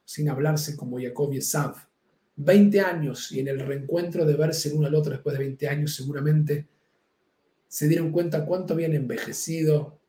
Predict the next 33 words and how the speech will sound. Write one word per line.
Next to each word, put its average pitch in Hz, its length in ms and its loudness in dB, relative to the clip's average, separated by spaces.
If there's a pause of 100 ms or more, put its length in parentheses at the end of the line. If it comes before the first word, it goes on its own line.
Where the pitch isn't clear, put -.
(180)
los 131 200 -6
dos 165 220 4
después 131 240 -6
de 131 60 -4
veinte 135 300 -2
años 147 240 -2
sin 123 220 -10
verse 151 480 -2 (300)
y 135 80 -4
habían 147 240 8
vivido 143 320 4
distanciados 147 960 -4 (360)
y 143 60 -6
habían 151 260 6 (160)
vivido 151 640 2 (100)
con 151 220 4
odio 143 500 6 (260)
y 135 120 -6
que 190 80 0
era 185 100 8
el 170 80 4
momento, 151 720 -2
tal 135 120 -4
vez 147 180 0
en 135 120 -6
términos 147 360 0
de 127 80 -14
nosotros 143 500 -10
hoy, 160 340 -2 (640)
de 139 100 -8
hacer 175 260 -2
esa 147 160 -2
llamada 123 540 -10